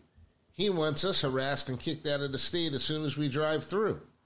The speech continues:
And in the meantime, this idiot is up here. This guy is going out here and he's shooting all these people in a bowling alley.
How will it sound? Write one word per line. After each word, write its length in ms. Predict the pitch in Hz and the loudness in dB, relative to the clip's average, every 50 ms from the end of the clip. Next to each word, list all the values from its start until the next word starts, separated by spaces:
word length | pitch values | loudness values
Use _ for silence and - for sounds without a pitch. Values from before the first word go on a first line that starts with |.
| _ _ _ - - - - _ - | _ _ _ -20 -20 -20 -20 _ -4
And 120 | 139 139 | 0 2
in 100 | 143 143 | 2 2
the 60 | 139 139 | 2 2
meantime, 680 | 139 160 202 233 226 - - 151 143 139 139 135 151 | 2 2 2 2 0 0 0 0 2 0 0 0 -2
this 260 | 165 135 - - - - | 0 0 0 0 0 0
idiot 380 | 190 240 240 202 156 143 139 | 0 0 0 2 2 0 0
is 220 | 139 139 123 110 131 | 0 0 0 0 -2
up 160 | 131 123 - | -2 -4 -4
here. 240 | - 135 139 139 123 | -4 -4 -2 -2 -2
This 220 | 123 190 202 - | -2 -2 -2 -2
guy 180 | - 151 143 143 | -2 0 0 0
is 180 | 143 139 120 | 0 -2 -2
going 300 | - 131 131 135 135 135 | -2 -2 -2 0 0 0
out 180 | 139 139 143 117 | 0 -2 -2 -2
here 220 | 123 135 135 131 | -2 -2 -2 -2
and 100 | 131 131 | -2 -2
he's 180 | 127 131 120 117 | -2 -2 -2 -2
shooting 400 | - - - 156 156 113 113 131 | 0 0 0 0 -2 -2 -2 -2
all 140 | 135 139 139 | 0 0 2
these 200 | 143 143 123 - | 2 0 0 0
people 360 | - 165 156 156 - 151 156 | 0 -2 -2 -2 -4 -6 -4
in 80 | 156 156 | -2 -2
a 40 | |
bowling 440 | 143 - 175 196 196 190 185 147 120 | 0 0 0 2 2 2 0 0 0
alley. 340 | 107 101 92 87 87 87 | 0 -2 -2 -4 -6 -8